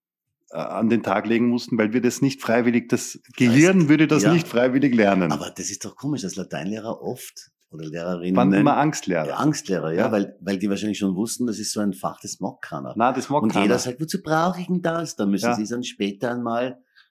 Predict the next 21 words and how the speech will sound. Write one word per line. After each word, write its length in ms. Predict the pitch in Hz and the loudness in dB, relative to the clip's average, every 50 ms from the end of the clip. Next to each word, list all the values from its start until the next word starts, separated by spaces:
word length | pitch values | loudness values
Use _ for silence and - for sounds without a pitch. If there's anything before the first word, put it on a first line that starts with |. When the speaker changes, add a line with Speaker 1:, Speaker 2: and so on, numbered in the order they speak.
| _ - | _ -2
Speaker 1:
Aber 220 | 123 120 123 117 | 0 2 4 4
weißt 220 | 120 127 127 - | 4 2 2 0
du, 40 | 165 | -2
was 60 | 151 | -2
das 140 | - 160 135 | -2 -2 -2
Orge 340 | 117 101 135 160 180 175 139 | 0 0 0 0 0 0 2
Speaker 2:
Mhm. 100 | 101 90 | 2 2
Speaker 1:
ist? 200 | 87 - - - _ - | 0 -2 -6 -10 _ -12
Ich 120 | 120 - 127 | -6 -2 -2
hab 140 | 127 - - - - _ | -2 -4 -6 -16 -16 _
mich 500 | - - - 127 110 107 127 120 104 104 | -18 -12 -10 -8 -4 -2 -2 -2 -2 -4
drillen 320 | - 107 107 120 127 127 113 | -6 -4 -2 0 2 2 2
lassen 380 | 104 98 117 120 - - 143 | 2 2 2 0 -2 -4 -4
und 100 | 135 123 | -2 -2
ich 60 | 117 | -2
hab 100 | 120 117 | -4 -4
das 140 | - 107 - - | -6 -10 -12 -8
dann 180 | 110 110 104 | -6 -4 -4
irgendwie 300 | 104 110 104 104 101 101 | -2 -2 -2 -4 -4 -4
halt 160 | 101 95 90 | -4 -4 -4
auch 300 | 92 95 95 - - _ | -6 -8 -10 -12 -18 _